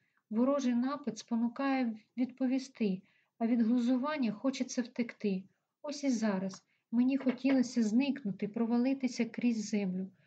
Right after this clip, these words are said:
опинитися де-небудь далеко-далеко, неважливо де, але це треба було негайно припинити, будь-якими засобами,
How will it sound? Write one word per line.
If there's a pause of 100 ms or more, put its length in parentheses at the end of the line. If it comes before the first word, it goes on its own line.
(260)
опинитися
де-небудь
далеко-далеко,
неважливо
де, (380)
але
це
треба
було
негайно
припинити, (360)
будь-якими
засобами,